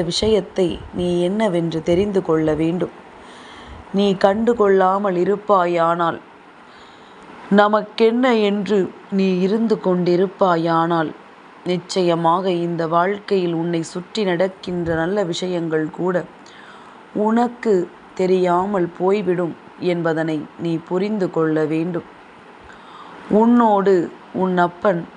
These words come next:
நான் உனக்காக காத்து கொண்டிருக்கும் இந்த நேரத்தில், உன்னுடைய வாழ்க்கையில் நடக்கின்ற ஒவ்வொரு அசைவுகளையும் நான் என்னவென்று கவனித்து கொண்டிருக்கின்ற இந்த நேரத்தில், என் குழந்தை, எதற்கும்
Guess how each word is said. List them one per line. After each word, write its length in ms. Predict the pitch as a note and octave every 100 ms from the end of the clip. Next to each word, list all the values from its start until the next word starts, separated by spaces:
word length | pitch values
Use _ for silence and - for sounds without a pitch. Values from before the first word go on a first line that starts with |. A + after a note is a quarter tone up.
| -
நான் 280 | F3+ E3+ E3+
உனக்காக 720 | E3+ F3 F3 - F3 G3+ F#3 E3
காத்து 400 | F3+ G3 G3+ G3 F3+
கொண்டிருக்கும் 800 | F3+ E3+ E3+ E3+ F3+ - F3+ E3+
இந்த 280 | E3+ F#3 F3
நேரத்தில், 680 | E3 F3 F3+ E3 - F3 - - - - - - - F#3
உன்னுடைய 480 | G3+ F#3+ F3+ F3+
வாழ்க்கையில் 640 | F3 F3+ G3+ G#3 - F#3+ F3
நடக்கின்ற 800 | F3 F#3 G3 - F#3+ F3 E3 E3+ E3
ஒவ்வொரு 460 | G3 G#3 G3 F#3
அசைவுகளையும் 960 | E3+ D#3+ G3+ G#3 F3+ E3+ E3 E3+ E3+ E3+ - - - -
நான் 340 | F3+ F#3+ F#3 F3 E3+
என்னவென்று 680 | F#3 G#3+ G#3+ F3+ F3 E3 E3+
கவனித்து 600 | F3 F3 G#3+ G#3 - F3+
கொண்டிருக்கின்ற 840 | F#3 F3+ E3+ E3 E3+ F3 F3+ F3 E3 E3
இந்த 260 | E3+ G3+ G3+
நேரத்தில், 640 | E3 E3 F#3 E3+ - F3+ - - - - - - - -
என் 240 | F3 F3 E3+
குழந்தை, 460 | F#3+ F3+ E3 D#3+ D3 - - -
எதற்கும் 640 | F#3 F3+ A3 G#3+ - F#3+